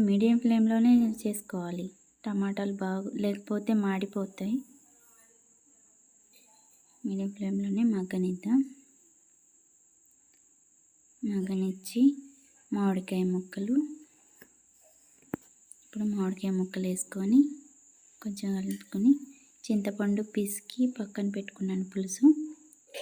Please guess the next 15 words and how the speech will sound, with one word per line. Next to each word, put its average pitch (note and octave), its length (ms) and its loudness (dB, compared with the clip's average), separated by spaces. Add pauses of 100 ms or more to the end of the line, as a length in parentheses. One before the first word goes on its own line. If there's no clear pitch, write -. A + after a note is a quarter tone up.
(380)
ఆ G3+ 120 -6
పులుసు G3 360 -4
వేసి F#3+ 340 4 (1800)
కొంచెం G#3+ 420 2 (840)
మరిగాక G3+ 580 -2 (1200)
అప్పుడు A3 220 -2 (140)
కారము, G3+ 520 2 (1120)
కారం G#3 340 0
వేసానండి. G#3 520 2 (760)
మీకు G#3+ 240 2
తగినంత G3+ 440 2
కారం G3+ 300 0
వేసుకోండి. G3+ 500 0 (460)
నేనైతే G3 420 2 (640)
టూ A3+ 80 0